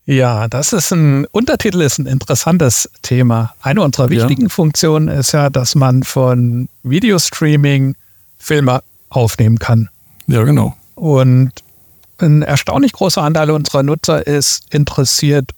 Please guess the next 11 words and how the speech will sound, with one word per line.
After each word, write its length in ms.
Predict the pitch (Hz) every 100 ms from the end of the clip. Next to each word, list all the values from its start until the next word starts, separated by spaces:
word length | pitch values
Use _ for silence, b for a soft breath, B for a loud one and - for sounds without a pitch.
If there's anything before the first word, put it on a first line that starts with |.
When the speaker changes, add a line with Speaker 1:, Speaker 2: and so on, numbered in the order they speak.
| _
Speaker 1:
Untertitel 800 | - 175 156 123 135 117 127 120 135
in 200 | - 123
den 160 | 123 117
Filmen 380 | - 120 120 120
zu 220 | - 117
haben. 240 | 110 113 -
Und 200 | 123 127
da 60 |
gibt's 300 | 139 208 -
jetzt 480 | 185 - - - -
technisch 480 | - 165 190 143